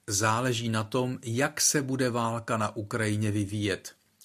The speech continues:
Může odtud přijít další vlna uprchlíků. Popsal dva důvody. Za prvé,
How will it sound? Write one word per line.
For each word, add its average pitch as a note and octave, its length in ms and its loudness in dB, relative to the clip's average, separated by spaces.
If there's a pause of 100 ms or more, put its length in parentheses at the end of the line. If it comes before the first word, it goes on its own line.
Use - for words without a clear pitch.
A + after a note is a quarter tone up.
Může B2 420 0
odtud A#2+ 500 -4
přijít A#2 340 -4
další A2 680 0
vlna G#2+ 300 0
uprchlíků. G2 920 -6 (420)
Popsal B2 520 2
dva A2+ 280 2
důvody. G#2+ 600 -2 (520)
Za A2 200 2
prvé, G#2 500 0